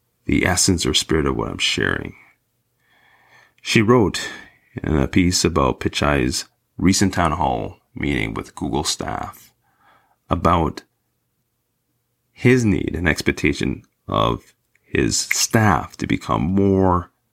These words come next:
of what he and Google needs. Elias wrote, and quote, "I will love to get all your help," Pichai said at Wednesday's all-hands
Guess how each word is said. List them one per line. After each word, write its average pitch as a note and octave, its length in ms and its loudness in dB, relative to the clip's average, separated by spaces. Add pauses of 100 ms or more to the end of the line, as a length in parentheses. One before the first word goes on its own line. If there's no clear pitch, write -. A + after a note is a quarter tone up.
(180)
of E2 80 -2
what D2 220 0
he G#2 840 2
and E2 220 -4
Google D#2+ 300 0
needs. - 720 -8 (1500)
Elias B2+ 440 4
wrote, F2 560 -2 (120)
and - 160 -6
quote, F#2 360 0 (760)
"I C3+ 60 4
will D3+ 180 4
love C#3+ 640 0 (1080)
to G2+ 80 0
get F#2 260 2 (220)
all F2 260 4
your C#2+ 160 0
help," - 380 -8 (520)
Pichai D2 300 0
said - 320 -4 (1040)
at C2 180 0
Wednesday's C#2+ 480 0
all-hands D2 840 -2